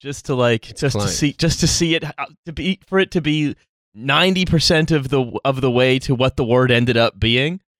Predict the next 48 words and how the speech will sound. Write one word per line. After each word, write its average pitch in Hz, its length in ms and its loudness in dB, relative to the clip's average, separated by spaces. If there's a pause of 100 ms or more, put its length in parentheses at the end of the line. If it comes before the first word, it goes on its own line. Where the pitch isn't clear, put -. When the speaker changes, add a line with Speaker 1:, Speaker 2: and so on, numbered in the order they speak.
(220)
Speaker 1:
But 151 120 -6
they 156 120 0
just, 143 240 -2 (380)
it, 190 140 -2
it's 202 120 -2
almost 208 260 2
like 175 160 0
was 151 160 0
this 156 180 0
Garden 156 440 2
of 139 80 -4
Forking 143 460 0
Paths 131 480 -2
thing. 95 280 -4
Like, 113 220 -2 (160)
it 196 100 -16
could 190 140 2
very 196 400 0
easily, 143 720 2 (260)
you 139 80 -6
know, 107 240 0
um, 101 460 -4 (100)
a 120 180 -2
lot 135 240 2
of 139 60 0
the 135 80 0
most 131 240 0
annoying 127 320 2
people 123 260 -2
on 113 120 0
the 110 100 2
internet 131 320 0
could 135 100 0
have 127 100 -2
spent 135 280 -2
a 95 60 -6
month 127 380 0 (320)
endlessly 143 540 0
using 131 440 2
the 120 80 0
word 120 360 0
mimbo 127 460 2
back 90 260 0
and 101 100 -4
forth 98 240 -4
to - 80 -12
one 98 120 -6
another. 82 400 -14